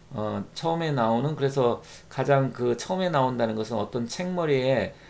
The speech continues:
서두로 나온다는 건 그만큼 그 부분이 가장 중요하기도 하고 앞으로 어떻게 나아갈 방향을 제시를 해주는 부분인데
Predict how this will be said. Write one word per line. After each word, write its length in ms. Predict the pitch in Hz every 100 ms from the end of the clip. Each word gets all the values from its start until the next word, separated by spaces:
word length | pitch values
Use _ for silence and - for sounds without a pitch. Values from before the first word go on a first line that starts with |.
| -
서두로 420 | - 190 190 185
나온다는 420 | 143 123 117 110
건 120 | 107
그만큼 640 | 110 120 123 120 147 170 170
그 580 | - 120 123 120 110 101
부분이 500 | - 110 117 123 131
가장 320 | - 117 117
중요하기도 560 | 110 123 120 117 110 113
하고 300 | 135 135 123
앞으로 420 | 104 - 123 123 120
어떻게 500 | 113 - 143 135 120
나아갈 440 | 104 120 120 120
방향을 580 | - 117 117 123 147 196 - - -
제시를 420 | - 117 113 127 131
해주는 300 | 143 143 127
부분인데 600 | 110 110 107 113 135